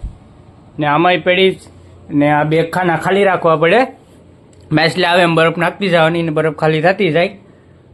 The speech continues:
તો આ કોલ રૂમ છે અમારો, બરાબર?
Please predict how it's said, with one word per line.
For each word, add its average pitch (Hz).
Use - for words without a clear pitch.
તો 165
આ 156
કોલ 190
રૂમ 175
છે 151
અમારો, 151
બરાબર? 202